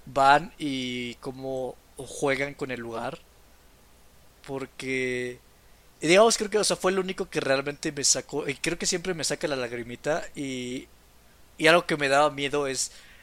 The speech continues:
era después de años que no veía Animatrix,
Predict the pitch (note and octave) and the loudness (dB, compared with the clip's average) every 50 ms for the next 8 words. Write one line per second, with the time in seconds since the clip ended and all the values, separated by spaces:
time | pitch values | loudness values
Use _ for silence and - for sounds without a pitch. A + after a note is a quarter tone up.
0 | - - - C#3+ C#3+ D3 D3 C#3 C3 B2+ - - - D3+ D#3+ E3+ E3 D#3+ E3 D3+ | -16 -8 -4 2 4 4 4 4 2 -2 -6 -6 -2 0 2 2 2 2 2 2
1 | D#3 D#3 D#3 D3+ - - D3 C3+ C3 C#3 C#3 C#3 C3+ C3+ C3+ C3 B2 A#2+ B2 A#2+ | 2 0 -2 -4 -6 -4 -6 -6 -4 -4 -2 0 2 2 2 0 0 -2 -6 -6
2 | A#2+ A#2+ - - - F3+ - - - - - | -8 -8 -6 -8 -8 -6 -6 -6 -6 -8 -10